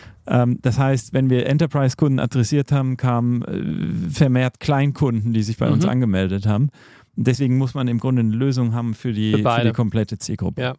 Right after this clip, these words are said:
Speaker 1: Ja.
Speaker 2: Kannst du mal Zahlen nennen? Wie groß ist es? Kann ich mir das vorstellen? Also wie viele Consents, nennt man das so,
Speaker 1: Ja.
Speaker 2: holt ihr am Tag ein, äh, oder im Monat? Wie, wie groß ist das Unternehmen mittlerweile?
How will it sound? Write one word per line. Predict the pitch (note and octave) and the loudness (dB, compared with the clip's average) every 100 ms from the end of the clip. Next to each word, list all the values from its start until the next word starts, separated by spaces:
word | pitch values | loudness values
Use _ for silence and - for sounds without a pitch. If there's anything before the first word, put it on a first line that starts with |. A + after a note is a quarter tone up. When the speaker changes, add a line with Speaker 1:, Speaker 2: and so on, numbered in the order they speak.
| _ | _
Speaker 1:
Ja. | G2+ - - _ _ | -10 -10 -16 _ _
Speaker 2:
Kannst | C#3+ B2+ | -6 -2
du | |
mal | E3+ | -2
Zahlen | - C3 A#2 D#3 | -2 0 0 0
nennen? | F3+ F#3 | -2 -4
Wie | D#3+ | -4
groß | D3 C#3+ | -4 -4
ist | E3+ - | -6 -10
es? | - | -8
Kann | E3 | -4
ich | D3 | -2
mir | C#3 | -4
das | - | -4
vorstellen? | C3+ C3+ D3+ D3+ C3 | -4 -4 -8 -8 -8
Also | B2 B2 | -8 -8
wie | |
viele | C#3 C#3+ | -2 -2
Consents, | - B2+ - C#3 D3 E3 - - - _ _ _ _ _ _ | 0 -4 0 0 0 -4 -6 -8 -12 _ _ _ _ _ _
nennt | E3 D3 | -8 -6
man | F3 | -4
das | E3+ - | -4 -2
so, | E3 D#3 | -2 -2
Speaker 1:
Ja. | D3+ D3+ - D#3 | -6 -12 -6 0
Speaker 2:
holt | D#3 | 2
ihr | D#3+ | 2
am | C#3+ | 0
Tag | D#3+ C#3+ C#3+ | 2 0 0
ein, | C#3 C3+ C#3 C#3+ C#3+ | -4 -2 0 -2 -4
äh, | - C#3 | -6 -6
oder | C3+ C#3 C3+ | -4 0 0
im | |
Monat? | C3 C3+ C3+ C3 B2+ - | 0 0 2 0 -2 -10
Wie, | C3+ C3+ C3 | -14 -12 -10
wie | |
groß | - C#3 C#3+ | -8 -6 -6
ist | - | -6
das | |
Unternehmen | C3+ B2+ C#3+ | -4 -2 -2
mittlerweile? | E3 D#3 C#3+ D3 D#3+ | -4 -4 -4 -4 -6